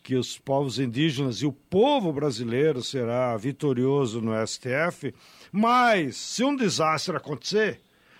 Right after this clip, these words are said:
porque são os mesmos que mandaram prender o Lula,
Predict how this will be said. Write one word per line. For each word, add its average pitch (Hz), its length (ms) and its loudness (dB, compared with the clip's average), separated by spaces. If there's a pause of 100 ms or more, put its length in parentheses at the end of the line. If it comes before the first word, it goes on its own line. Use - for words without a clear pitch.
porque 147 240 -6
são 214 240 4
os 151 140 2
mesmos 190 480 4
que 175 120 -2
mandaram 151 380 0
prender 127 320 -2
o 131 40 2
Lula, 139 380 -2